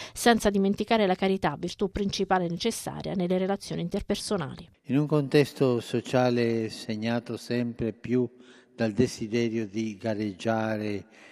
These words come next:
Speaker 2: nell'autostrada del profitto, che obbliga a marciare sempre nella corsia del sorpasso, voi siete chiamati ad esercitare il vostro ruolo in spirito di autentico servizio.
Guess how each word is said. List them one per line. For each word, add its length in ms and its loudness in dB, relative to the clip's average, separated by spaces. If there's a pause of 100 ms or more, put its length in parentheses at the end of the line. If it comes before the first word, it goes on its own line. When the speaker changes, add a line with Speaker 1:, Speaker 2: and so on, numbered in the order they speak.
(140)
Speaker 2:
nell'autostrada 1200 -2
del 240 -8
profitto, 680 -6 (540)
che 140 -2
obbliga 520 0
a 100 -4
marciare 580 -2
sempre 680 -4 (260)
nella 260 -2
corsia 560 -2
del 240 -6
sorpasso, 920 -8 (580)
voi 200 2
siete 500 0
chiamati 560 -2
ad 140 -4
esercitare 880 -6
il 100 -4
vostro 460 -8
ruolo 480 -4 (440)
in 120 -4
spirito 560 -4
di 100 -2
autentico 800 -2
servizio. 800 -8